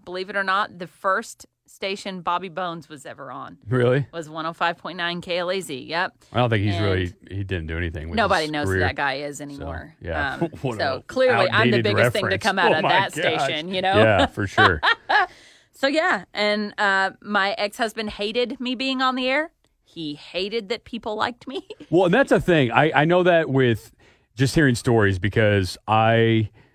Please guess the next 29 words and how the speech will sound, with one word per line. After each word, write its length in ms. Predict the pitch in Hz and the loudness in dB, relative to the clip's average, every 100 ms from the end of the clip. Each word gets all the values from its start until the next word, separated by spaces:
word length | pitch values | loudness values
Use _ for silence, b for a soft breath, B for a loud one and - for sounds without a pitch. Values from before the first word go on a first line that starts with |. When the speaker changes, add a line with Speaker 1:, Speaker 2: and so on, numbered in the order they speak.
| b - | b -6
Speaker 2:
obviously 640 | 87 85 - 90 87 82 _ _ _ _ | -4 -4 -2 -2 0 -4 _ _ _ _
don't, 280 | - 87 - | -8 -6 -6
and 180 | - 127 | 0 2
I've 100 | 160 | 4
dealt 180 | 151 156 | 4 4
with 140 | 139 135 | 4 2
it 240 | 120 107 | 0 0
dating 380 | 117 127 110 87 | 0 2 0 -2
girls. 340 | 78 62 - | -6 -12 -6
Speaker 1:
Yes. 220 | - 233 | -2 0
Speaker 2:
Because 540 | 127 117 135 117 107 - b b b 107 | 0 4 4 4 2 -4 b b b -14
th-, 140 | 101 - _ | -14 -20 _
with 300 | 127 127 151 | -4 0 0
this 220 | 170 156 - | 2 0 2
job, 500 | 123 110 110 107 107 b b b | 4 4 4 2 -2 b b b
there 420 | 107 104 110 107 98 | -6 2 4 4 4
are 180 | 104 | 2
just 220 | 104 104 - | 2 -2 0
people 300 | 131 117 120 | 0 2 2
who 120 | 113 | 2
feel 220 | - 147 | 2 2
like 160 | 139 151 | 2 2
they 100 | 135 | 2
know 240 | 135 143 | 4 4
you, 540 | 147 143 143 143 143 - | 4 4 4 2 2 0
and 500 | 107 104 104 101 95 b b | 0 2 2 0 -4 b b
sometimes 800 | - 120 120 127 123 120 117 110 | -2 0 2 4 4 4 2 2
there 200 | 110 107 | 4 4
are 420 | 107 104 104 | 6 6 4